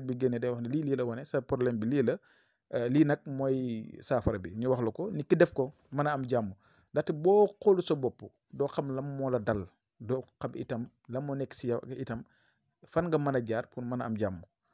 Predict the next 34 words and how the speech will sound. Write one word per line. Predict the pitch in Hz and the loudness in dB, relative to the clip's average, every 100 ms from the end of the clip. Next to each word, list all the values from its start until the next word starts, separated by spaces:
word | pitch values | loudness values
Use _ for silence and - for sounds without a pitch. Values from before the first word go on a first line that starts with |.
| _ - | _ -8
Kon | 127 | 0
loolu, | 131 | 2
bàyyi | 123 139 | 6 6
leen | 135 | 4
ko | 127 | 0
xel. | - 120 110 | -4 -4 0
Képp | 185 - | -2 2
koo | 165 | 0
xam | 156 143 | 0 -2
ne | |
soxla | - 139 131 | -4 0 0
na | 117 | 2
ko | 120 | -2
rek, | 120 | -2
incha | 123 123 | -2 -2
Allahu | 117 110 | -2 -4
Rabbi, | 107 135 - _ _ _ | -6 -8 -12 _ _ _
suñ | - 135 | -8 -4
numéro | 131 127 120 | -2 0 0
bi | 107 113 - _ _ _ - | 0 -4 -10 _ _ _ -10
muy, | 120 127 123 117 120 90 | -4 -2 -2 -4 -6 -8
euh, | - - - - - - - - | -8 -8 -8 -10 -12 -12 -14 -10
plus | - 127 131 | -6 -4 2
deux | 131 | 2
cent | 135 | 2
vingt | 120 120 127 | 0 0 0
et | 139 | -2
un, | 226 - _ | -4 -10 _
soixante-seize, | - 139 131 120 151 160 180 196 _ _ | -8 -4 -2 0 4 6 4 -2 _ _
six | - 139 | -4 -2
cent | 131 | -4
cinq, | 120 131 151 - - _ _ _ _ | -4 -6 -8 -14 -20 _ _ _ _
soixante-trois | - 156 139 127 120 | -10 -4 -4 2 2
dix-neuf. | 123 117 104 | 2 -2 -4